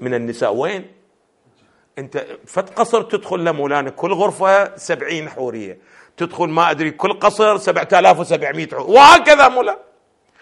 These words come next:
فلهذا لابد أن ينطوا قوة شنو؟ مئة رجل، مئة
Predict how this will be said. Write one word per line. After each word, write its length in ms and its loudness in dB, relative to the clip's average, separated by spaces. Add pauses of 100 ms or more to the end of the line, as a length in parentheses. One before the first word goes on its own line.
فلهذا 500 6
لابد 420 6
أن 200 4
ينطوا 340 2
قوة 340 4
شنو؟ 280 -2 (1040)
مئة 460 6
رجل، 300 6 (180)
مئة 300 2